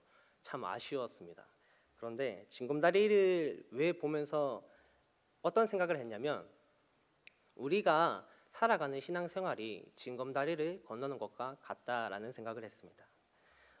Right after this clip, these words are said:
우리가 징검다리를 건널 때 주의해야 할 게 있는데 우리가 발밑을 잘 보면서 징검다리를 건너야만 합니다. 내 발밑을 보고 걷지 않으면 어느 순간 그 징검다리 사이에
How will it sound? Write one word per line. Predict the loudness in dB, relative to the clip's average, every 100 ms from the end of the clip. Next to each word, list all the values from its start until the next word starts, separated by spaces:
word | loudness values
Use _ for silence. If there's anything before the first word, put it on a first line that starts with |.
| _
우리가 | 0 2
징검다리를 | 2 0 2 4 6 8 6
건널 | 4 0 0
때 | 0 -4
주의해야 | -4 -6 -2 0 0
할 | -2
게 | -6
있는데 | -8 -10 -8 -8 -8 _ _ _ _ _ _ _ _ _ -14
우리가 | -8 -6 -6
발밑을 | -4 -2 -2 -2 -2 -2
잘 | -2 -8 -6
보면서 | -4 -2 -2 0 -2
징검다리를 | -4 -10 -10 -8 -8 -6 -6 -6
건너야만 | -10 -10 -6 -6 -8 -12
합니다. | -16 -20 -20 _ _ _ _ _ _ _ _ _
내 | -2
발밑을 | 0 0 0 -2
보고 | 0 2
걷지 | 2 0 2
않으면 | 0 2 2 2 -4 -20 _ _ 4
어느 | 4 4
순간 | 2 4 4 2 -6 -14
그 | -2 -2
징검다리 | 0 -2 2 2 0
사이에 | 0 0 0 -2